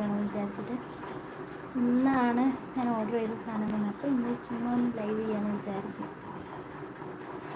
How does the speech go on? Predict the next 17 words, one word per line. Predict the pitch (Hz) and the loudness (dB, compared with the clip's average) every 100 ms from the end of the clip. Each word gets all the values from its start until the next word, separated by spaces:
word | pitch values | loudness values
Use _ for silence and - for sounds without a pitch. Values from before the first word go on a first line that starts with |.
| - 240 | -6 -2
ഇതുവരെ | 226 220 226 | 0 0 0
നമ്മുടെ | 233 233 | -2 0
ലൈവിൽ | 226 226 233 226 | 0 0 -2 0
ആരുമില്ല. | 233 220 214 - - - - - - - | 0 2 0 -2 -8 -10 -10 -10 -10 -2
കുറച്ച് | 233 233 - 277 | 0 0 -2 2
മുമ്പ് | 277 277 | 2 4
ഞാൻ | 269 269 262 254 | 4 4 2 2
just | 262 - - | -2 -4 -2
ഒന്ന് | 302 339 - | 2 2 2
ട്രൈ | 285 302 | 2 2
ചെയ്ത് | 320 311 | 2 4
നോക്കി, | 294 262 262 | 4 4 2
അതിൽ | 247 247 | 4 6
ആരും | 214 247 254 | 6 6 2
വന്നില്ല. | 226 220 220 | 2 2 2
ഒരാൾ | 220 226 233 | 4 4 4
വന്നിട്ട് | 214 208 - | 4 2 0